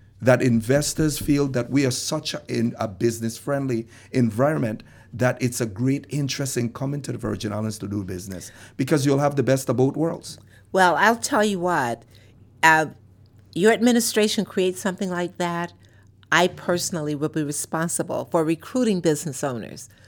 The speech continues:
Speaker 2: to come into the Virgin Islands.
Speaker 1: I'll
Speaker 2: Um,
Speaker 1: hold you to that.
Speaker 2: uh, no worries at all. And, uh, the other thing that I wanna say, and, and, you know, we could go on. We
Speaker 1: Yeah.
Speaker 2: should have allowed more time here.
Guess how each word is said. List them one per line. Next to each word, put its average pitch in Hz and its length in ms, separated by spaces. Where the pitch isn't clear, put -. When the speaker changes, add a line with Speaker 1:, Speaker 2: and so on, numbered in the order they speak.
Speaker 2:
to 180 100
come 180 280
into 165 200
the 143 80
Virgin 135 400
Islands. 135 600
Speaker 1:
I'll 160 180
Speaker 2:
Um, 113 60
Speaker 1:
hold 135 280
you 147 80
to 131 140
that. - 300
Speaker 2:
uh, 180 180
no 196 260
worries 208 520
at 165 220
all. 156 580
And, 202 440
uh, 175 120
the 196 140
other 311 200
thing 359 240
that 277 140
I - 20
wanna 233 220
say, 208 240
and, 180 120
and, 165 280
you 185 160
know, 208 120
we 294 120
could 330 160
go 214 100
on. 190 240
We 285 100
Speaker 1:
Yeah. 320 60
Speaker 2:
should 330 140
have 269 80
allowed 220 500
more 214 260
time 214 460
here. 247 380